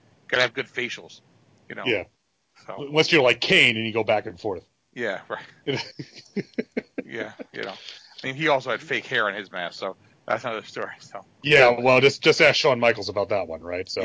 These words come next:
Speaker 1: Yeah.
Speaker 2: <laughs>
Speaker 1: Anyway.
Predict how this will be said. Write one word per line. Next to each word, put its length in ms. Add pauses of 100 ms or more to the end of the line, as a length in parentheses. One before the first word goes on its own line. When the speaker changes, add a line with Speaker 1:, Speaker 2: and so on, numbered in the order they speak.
(500)
Speaker 1:
Yeah. 160
Speaker 2:
<laughs> 0 (1600)
Speaker 1:
Anyway. 320